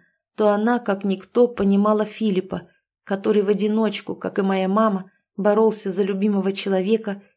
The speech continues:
против всего мира. Спорил с врачами – не бросал, не сдавался, всегда находился рядом и разделял боль брата, как мама испытывала на себе мою боль.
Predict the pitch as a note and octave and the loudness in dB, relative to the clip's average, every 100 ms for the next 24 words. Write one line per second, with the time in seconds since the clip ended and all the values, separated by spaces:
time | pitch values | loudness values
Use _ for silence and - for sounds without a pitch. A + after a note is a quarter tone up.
0 | _ - G#3+ A#3 A3 G#3+ - G#3 F#3+ F#3+ | _ -2 0 2 -2 0 2 2 0 0
1 | F#3 F#3 E3+ _ _ _ _ _ _ - | 0 -2 -6 _ _ _ _ _ _ -8
2 | - - G#3+ G#3 G3+ - F#3 G3 G3 G3 | -8 2 2 2 2 0 0 -4 -2 -4
3 | F#3 F3 - _ _ - G#3 F#3+ G3+ G3+ | -4 -6 -12 _ _ -2 0 0 0 2
4 | - F#3 F3 - _ A3 A3 G3+ A3+ A3 | 2 -2 -6 -16 _ 0 2 4 4 4
5 | G#3+ G3 - G3+ _ - A3+ G3 A#3 A3 | 4 4 2 -2 _ -4 -4 0 0 0
6 | A3 G#3+ A3 G#3+ A3 A3 A#3 F#3+ F#3 - | 0 -2 0 4 4 4 2 0 -2 -6
7 | _ _ G3+ G3+ F#3 G3 G3+ G3+ F#3 E3+ | _ _ 0 0 0 2 2 2 0 0
8 | G3+ F3+ E3+ G#3 G#3+ G3 E3+ _ _ _ | 0 2 0 0 0 -4 -14 _ _ _
9 | G3 G3 G3 G#3+ A3 F#3+ - F#3+ - A3 | -6 -2 2 4 4 0 -2 0 2 0
10 | G#3+ F#3+ F#3+ F#3+ F3+ F#3 F#3 F#3+ F#3 F3+ | -2 0 0 0 -2 -2 -2 -2 -2 -2
11 | F#3 E3+ F3 E3+ | -2 -2 -2 -4